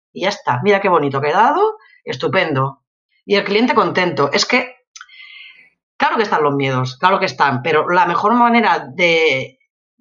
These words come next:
de eliminarlos es haciéndolo. Y cuando lo haces te das cuenta que no es para tanto, ni muchísimo menos. Y que, eh, todas tenemos que pasar por un proceso. Eh, eliminas ese miedo, empiezas a hacer cosas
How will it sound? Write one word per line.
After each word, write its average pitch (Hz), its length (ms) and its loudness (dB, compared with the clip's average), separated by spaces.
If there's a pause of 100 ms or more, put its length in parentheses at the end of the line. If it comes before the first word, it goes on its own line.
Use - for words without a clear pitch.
de 170 220 0
eliminarlos 185 1000 -2
es 262 480 -4 (200)
haciéndolo. 202 600 0
Y 175 80 -8
cuando 160 280 0
lo 160 100 4
haces 226 240 -2
te - 80 -4
das 175 220 2
cuenta 220 420 2
que 156 400 -4 (260)
no 151 360 0
es 127 160 -2
para 113 260 -2
tanto, 127 460 -2
ni 117 100 -8
muchísimo 117 460 -2
menos. 123 360 -4 (640)
Y 127 120 -8
que, 160 260 -2
eh, 135 140 0
todas 165 280 0
tenemos 170 240 0
que 160 100 -4
pasar 151 320 -2
por 151 120 0
un 160 120 -4
proceso. 156 560 -2 (500)
Eh, 151 380 2
eliminas 165 420 0
ese 180 180 -2
miedo, 208 220 4
empiezas 170 320 0
a 170 40 4
hacer 170 200 -4
cosas 285 520 0